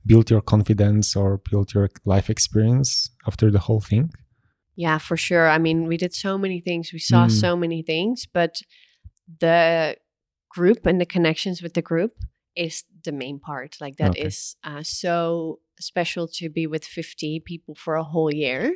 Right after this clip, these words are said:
Speaker 1: Mm.
Speaker 2: and go through all of that, uh, for a whole year.
Speaker 1: So you start at the same time with all
Speaker 2: Yeah,
Speaker 1: of
Speaker 2: it's
Speaker 1: those
Speaker 2: the whole
Speaker 1: people
Speaker 2: group
Speaker 1: and
Speaker 2: that
Speaker 1: okay.
Speaker 2: moves, moves over the world,
Speaker 1: Yeah.
Speaker 2: the fifty of you, from one country to another.
Speaker 1: Mm.
Speaker 2: You go all together in a plane from one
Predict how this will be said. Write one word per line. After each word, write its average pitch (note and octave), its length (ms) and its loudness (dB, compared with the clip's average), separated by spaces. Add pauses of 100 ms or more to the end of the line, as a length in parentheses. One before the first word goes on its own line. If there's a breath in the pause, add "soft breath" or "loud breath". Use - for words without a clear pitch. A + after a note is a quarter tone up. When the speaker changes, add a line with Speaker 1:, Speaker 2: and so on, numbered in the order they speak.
(120)
Speaker 1:
Mm. G#2 440 2
Speaker 2:
and D#3 360 -6
go D#3+ 180 0
through D#3+ 260 -8
all D#3 180 -2
of D#3 120 -6
that, C3+ 360 -6 (120)
uh, D#3+ 180 -10
for D#3+ 320 -6
a D#3+ 100 -4
whole D#3 240 -4
year. D3 440 -6 (120)
Speaker 1:
So A#2 120 0
you A2+ 180 2
start B2 380 0
at A2+ 80 2
the A2+ 60 -4 (140)
same A2 140 2
time G2+ 260 -2
with D#3 220 -4
all - 0 -
Speaker 2:
Yeah, E3 240 4
Speaker 1:
of - 60 2
Speaker 2:
it's - 60 -2
Speaker 1:
those F#2+ 120 2
Speaker 2:
the D#3+ 160 2
whole F3 160 6
Speaker 1:
people F3+ 120 -2
Speaker 2:
group A3 220 2
Speaker 1:
and - 140 -16
Speaker 2:
that C#3+ 160 2
Speaker 1:
okay. B2 100 -4
Speaker 2:
moves, D#3+ 300 -2 (500)
moves F3 400 -4
over F3 300 2
the E3+ 100 2
world, F#3+ 480 0
Speaker 1:
Yeah. F#2+ 120 0 (160)
Speaker 2:
the E3+ 100 -4
fifty - 420 -8
of F3 100 -2
you, A3+ 340 -2 (500)
from E3 320 0
one D#3+ 400 2 (360)
country E3 320 -8
to F3+ 140 -14
another. F3+ 420 0 (220 loud breath)
Speaker 1:
Mm. G#2+ 260 0
Speaker 2:
You E3+ 80 4
go D3+ 280 4
all F3 160 2
together F3 340 -4
in F#3+ 120 -8
a G3 40 -8
plane F#3+ 400 2
from G3 240 0
one F#3 420 -2